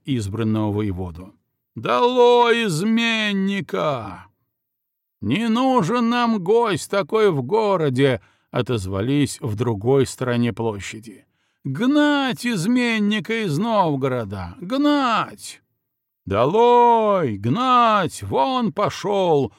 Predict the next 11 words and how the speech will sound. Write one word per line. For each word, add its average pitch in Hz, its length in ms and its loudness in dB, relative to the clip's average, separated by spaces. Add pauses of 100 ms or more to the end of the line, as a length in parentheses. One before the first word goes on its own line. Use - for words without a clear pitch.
(140)
Прочь! 214 960 2 (180)
Гнать 190 640 0
его 220 240 2
из 190 200 2
города! 160 760 2
Гнать!» 220 800 -2 (300)
Захлестнула 143 1000 -2
всю - 260 -6
площадь 143 760 -6
волна 127 480 2
ненависти. 98 720 -8